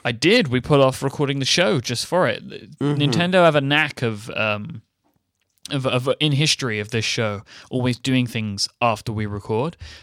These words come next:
Speaker 1: But this time, now we're both flexible indies. We can record whenever we want,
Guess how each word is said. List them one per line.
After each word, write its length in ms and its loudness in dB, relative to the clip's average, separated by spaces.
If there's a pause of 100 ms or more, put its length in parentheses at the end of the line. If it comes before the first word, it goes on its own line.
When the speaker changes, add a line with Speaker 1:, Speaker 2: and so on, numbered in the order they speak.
Speaker 1:
But 180 -6
this 220 0
time, 260 -4
now 200 4
we're 140 4
both 480 0
flexible 720 -4
indies. 580 -4 (140)
We 140 -4
can 180 -6
record 320 -6
whenever 280 -4
we 140 -10
want, 280 -2